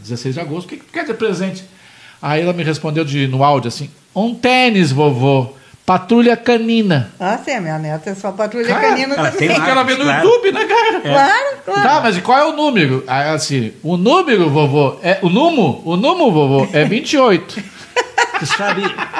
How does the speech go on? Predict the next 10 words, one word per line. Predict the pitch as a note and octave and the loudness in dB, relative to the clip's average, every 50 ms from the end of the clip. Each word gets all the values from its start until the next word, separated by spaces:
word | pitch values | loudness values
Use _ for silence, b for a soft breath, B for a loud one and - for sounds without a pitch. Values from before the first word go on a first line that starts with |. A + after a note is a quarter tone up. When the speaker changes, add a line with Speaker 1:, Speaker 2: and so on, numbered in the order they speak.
| D#3 | -6
Speaker 3:
tu | - F3 | -6 -6
sabe | D3 - - F#3 F#3+ F3+ E3+ F3 D3+ | -6 -4 -4 -4 -2 -2 -2 -2 -4
que | E3+ - - - F3 - C#3+ | -4 -8 -8 -8 -4 -2 0
eu | B2+ | 2
lia | C3 C3+ D3+ C#3+ | 2 4 4 4
muita | B2 D3 D#3 D3+ D3 B2+ A#2+ - A2 F#2+ | 2 2 0 0 -2 -2 -4 -4 -8 -8
revistinha | G#2+ G#2+ G2+ G#2 G#2 - C#3 C3+ A#2+ A#2 A2 G#2+ | -6 -6 -6 -6 -8 -8 -6 -6 -4 -4 -4 0
Speaker 1:
Nós | - A#3+ G#3+ | 0 2 2
éramos | F3+ F#3 F#3+ - - | 2 2 0 0 0
Speaker 3:
infantil. | A#3 | 0